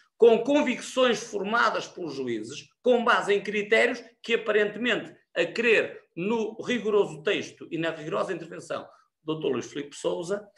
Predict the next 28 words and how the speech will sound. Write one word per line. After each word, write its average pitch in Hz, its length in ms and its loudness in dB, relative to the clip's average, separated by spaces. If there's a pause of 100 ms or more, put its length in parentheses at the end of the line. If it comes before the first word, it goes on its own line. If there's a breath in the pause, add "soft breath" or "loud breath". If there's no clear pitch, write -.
(280 soft breath)
não 190 260 6
são 180 280 4
os 156 80 0
adequados. 165 640 0
Ou 175 80 0
seja, 180 240 4
há 180 60 6
um 165 160 0
problema 190 540 4
de 185 540 0 (140)
desfazamento 196 1080 0 (200 soft breath)
entre 185 440 -2
os - 120 -10
critérios 208 640 0
utilizados 180 560 -2
na 165 100 -2
valoração 170 460 -4
dos 127 160 -8
depoimentos, 175 580 -2 (460)
a, 160 200 -2
a - 40 0
tal 208 280 8
postura 226 400 2
da 170 140 4
testemunha, 185 540 -4
aquelas 170 280 -4
coisas 170 300 -4
todas, 143 340 0